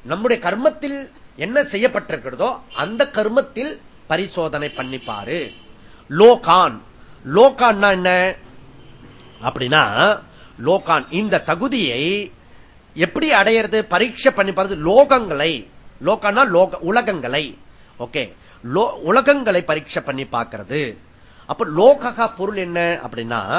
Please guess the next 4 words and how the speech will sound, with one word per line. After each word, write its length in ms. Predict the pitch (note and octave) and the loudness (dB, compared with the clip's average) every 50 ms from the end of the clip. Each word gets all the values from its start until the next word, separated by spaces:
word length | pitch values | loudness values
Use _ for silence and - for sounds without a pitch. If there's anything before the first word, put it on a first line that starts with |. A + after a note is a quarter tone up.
| G3+ - - - - - - - - A#2 A#2+ C#3 | -2 -4 -6 -12 -20 -20 -20 -18 -14 -12 -6 -2
லோக்யதே, 1080 | D3+ E3+ F#3+ G#3+ G#3+ F3 C#3+ C3 B2+ B2 A#2+ C3 D3 E3 F3 D3+ - - B2 A2 G#2+ A#2 C#3 F3+ G3 - - - - - - G#2+ G#2+ A#2 A#2+ | -2 0 0 -2 -4 -8 -10 -16 -20 -20 -16 -8 -2 0 0 0 0 -2 -8 -8 -6 -6 -8 -8 -10 -12 -18 -20 -20 -20 -18 -16 -12 -8 -4
லோக்யதே, 1000 | C3+ D3 D3+ D#3+ D#3 D3 A#2+ A#2 A#2 A#2 C3 D3+ D3+ C#3 C3 - C3+ A#2 G#2 A#2 C#3 F#3 G#3 - - - - - - _ _ _ - - - - - - - | -2 0 0 0 -2 -4 -8 -16 -16 -8 -4 -2 -2 -2 -2 -4 -8 -8 -6 -6 -8 -8 -8 -12 -16 -20 -20 -20 -20 _ _ _ -20 -20 -20 -20 -20 -10 -4
அனுபூயதே 1160 | A2 B2+ C#3 D#3 E3 F#3 F3+ D3 C#3+ E3 E3 D#3+ D#3+ D#3+ D3+ C#3+ C#3+ C#3 - - C3 A#2 A2 A2+ C3+ C#3 - - - - | -2 -2 -2 0 -2 -2 -2 -4 -4 -2 0 0 0 0 0 0 0 0 -2 -4 -6 -6 -4 -4 -4 -6 -8 -10 -14 -12
இதி 320 | - B2+ C3+ C3 F#3+ A3+ | -10 -10 -10 -8 -10 -10